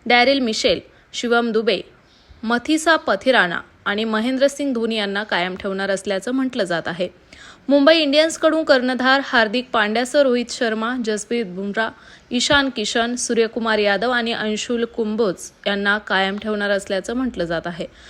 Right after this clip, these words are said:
विराट कोहलीशिवाय रॉयल चॅलेंजर्स बंगळुरू या संघामध्ये मोहम्मद सिराज, विल जॅक, ग्लेन मॅक्सवेल, कॅमरून ग्रीन आणि यश दयाल यांना कायम ठेवू शकते. मात्र अनेक मीडिया रिपोर्ट्समध्ये असा दावा केला जात आहे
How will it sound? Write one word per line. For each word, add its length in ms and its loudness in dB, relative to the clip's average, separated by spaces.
विराट 300 4
कोहलीशिवाय 540 4
रॉयल 260 6
चॅलेंजर्स 640 0
बंगळुरू 480 0
या 200 2
संघामध्ये 600 -2
मोहम्मद 500 -4
सिराज, 480 -4
विल 260 2
जॅक, 400 0
ग्लेन 280 4
मॅक्सवेल, 580 0
कॅमरून 580 2
ग्रीन 240 0
आणि 300 -2
यश 240 2
दयाल 300 4
यांना 280 0
कायम 320 0
ठेवू 200 -2
शकते. 360 -6
मात्र 260 0
अनेक 300 0
मीडिया 360 4
रिपोर्ट्समध्ये 760 0
असा 220 -2
दावा 280 2
केला 260 -2
जात 260 -2
आहे 300 -2